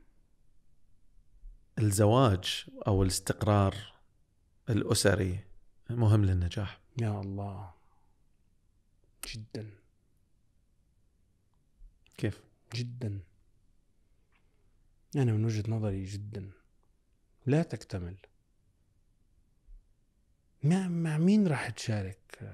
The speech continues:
Speaker 2: نجاحك؟ <laughs> يا أيها الناس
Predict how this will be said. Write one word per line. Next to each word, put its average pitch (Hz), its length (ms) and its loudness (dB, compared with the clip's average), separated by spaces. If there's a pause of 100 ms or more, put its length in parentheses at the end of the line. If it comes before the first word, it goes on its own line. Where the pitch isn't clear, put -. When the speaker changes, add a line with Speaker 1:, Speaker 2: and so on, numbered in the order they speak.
(560)
Speaker 2:
نجاحك؟ 101 640 -6 (140)
<laughs> - 100 -10 (3000)
يا 117 160 2
أيها 117 280 4
الناس 110 460 2